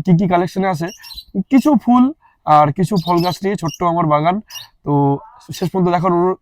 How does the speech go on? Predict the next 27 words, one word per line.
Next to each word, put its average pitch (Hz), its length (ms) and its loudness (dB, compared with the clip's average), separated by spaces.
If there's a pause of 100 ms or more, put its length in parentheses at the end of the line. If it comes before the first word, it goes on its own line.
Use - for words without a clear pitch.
অনুরোধ 175 300 4
রইল। 185 160 4 (500)
আর 143 140 4
যারা 160 160 4 (180)
দীর্ঘদিন 180 440 4
ধরে 196 120 0
আমার 180 260 2
বাগান 185 180 0
দেখতে 180 240 -4
চাইছেন 196 240 -6 (500)
তারা 160 160 2
অবশ্যই 175 500 -2
তো 208 60 0 (280)
পুরো 180 160 4
ভিডিওটা 190 300 4
দেখবেন। 185 300 0 (460)
আর 127 200 4
যদি 165 220 4
ভিডিওটি 180 300 2
ভালো 175 120 0
লেগে 185 220 0
থাকে 185 200 -4
তাহলে 170 160 -4 (180)
অবশ্যই 220 460 -4
লাইক 165 260 0
করতে 208 280 -4
ভুলবেন 208 240 -2